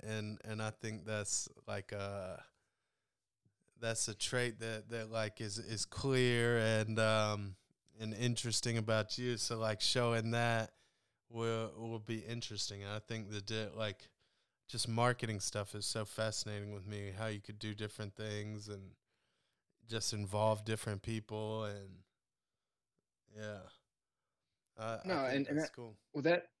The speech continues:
Speaker 2: that kinda leads me to, you know, I was thinking about this too.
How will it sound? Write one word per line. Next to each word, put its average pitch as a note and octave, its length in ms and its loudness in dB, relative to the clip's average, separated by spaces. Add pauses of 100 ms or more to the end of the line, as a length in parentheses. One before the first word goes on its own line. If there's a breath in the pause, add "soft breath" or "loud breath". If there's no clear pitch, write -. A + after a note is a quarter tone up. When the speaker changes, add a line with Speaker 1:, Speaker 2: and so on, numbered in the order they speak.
(320)
Speaker 2:
that E3+ 160 2
kinda G3+ 160 4
leads C#3 220 4
me B2+ 80 -2
to, A2+ 420 2 (200)
you A#2+ 160 -4
know, A2 100 -4 (240)
I A#2 80 -4
was A2 120 -6
thinking A#2+ 220 2
about G#2+ 220 4
this A2 160 2
too. A2+ 480 6